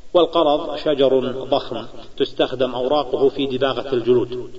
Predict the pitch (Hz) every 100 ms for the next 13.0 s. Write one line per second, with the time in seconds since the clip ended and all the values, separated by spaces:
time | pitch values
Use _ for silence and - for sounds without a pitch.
0 | - - - 147 151 127 151 139 123 135
1 | 120 107 110 107 113 104 113 131 151 127
2 | 123 120 - - - - 139 175 175 160
3 | 165 180 - 147 160 151 143 156 131 147
4 | 143 147 135 147 131 123 117 110 139 156
5 | 131 156 - - - 143 131 117 139 117
6 | 113 98 - 101 - - - - - -
7 | - - - - 269 190 135 143 170 143
8 | 165 - - - 156 147 135 147 131 120
9 | 135 - - - - - - - - -
10 | 131 - 143 120 143 127 - - - -
11 | - 202 160 - - 131 120 135 123 -
12 | 123 - - - 139 123 139 127 139